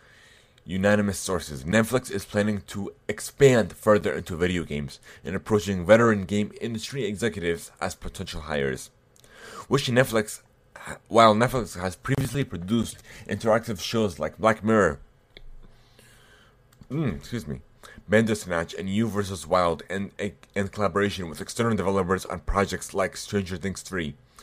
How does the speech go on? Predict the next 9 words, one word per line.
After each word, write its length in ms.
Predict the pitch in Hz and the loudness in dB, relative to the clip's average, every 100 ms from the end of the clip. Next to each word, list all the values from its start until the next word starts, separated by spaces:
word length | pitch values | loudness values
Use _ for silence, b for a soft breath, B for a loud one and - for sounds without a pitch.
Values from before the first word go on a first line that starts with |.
| B B B B B B B B | B B B B B B B B
the 80 | 95 | -8
game, 440 | 90 110 101 80 71 _ _ _ | -4 0 2 0 -8 _ _ _
this 380 | 101 107 - - _ _ | 0 0 -4 -14 _ _
would 260 | - 107 92 | -4 -2 0
represent 600 | 85 90 101 110 107 - | 0 0 2 4 2 2
more 220 | 90 110 | 0 2
than 160 | 101 92 | 2 0
just 240 | 110 101 | 0 -2
dipping 340 | - 95 98 | -4 -2 -2